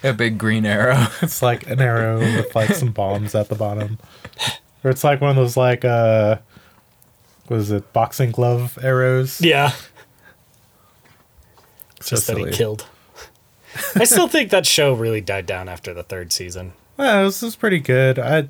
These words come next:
Speaker 2: haven't watched, like, the last, like, two, two seasons.
Speaker 3: The jail one I didn't watch.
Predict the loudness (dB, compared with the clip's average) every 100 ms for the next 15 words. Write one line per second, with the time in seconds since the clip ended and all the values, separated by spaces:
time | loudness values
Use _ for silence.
0 | -2 0 0 2 0 0 -2 -2 0 0
1 | 0 -2 -4 -10 -6 -6 -6 -10 -18 -8
2 | -6 -6 -8 -14 -12 -10 -8 -10 -8 -8
3 | -10 -10 -16 _ -2 0 0 2 2 2
4 | 2 0 -2 -2 -4 -2 -4 -4 -8